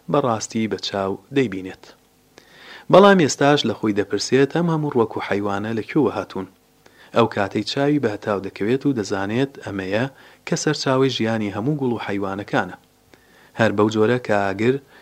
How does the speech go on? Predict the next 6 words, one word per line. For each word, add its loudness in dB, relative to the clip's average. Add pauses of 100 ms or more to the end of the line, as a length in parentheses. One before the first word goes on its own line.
(240)
سێبەرەکانی 2
لە 2
ئەشکەوتەکەدا -4
دەردەخست. -8 (880)
ئەو 6
بەندکراوە 4